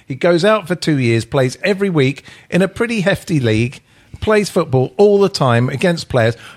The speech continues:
much like Ampadu has played a good year and a bit at Exeter, playing against blokes who will toughen you up. And nothing beats that actual real game time.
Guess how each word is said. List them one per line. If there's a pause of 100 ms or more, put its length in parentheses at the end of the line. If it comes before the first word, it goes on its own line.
much
like
Ampadu
has
played
a
good
year
and
a
bit
at
Exeter, (300)
playing
against
blokes
who
will
toughen
you
up. (340)
And
nothing
beats
that
actual
real
game
time.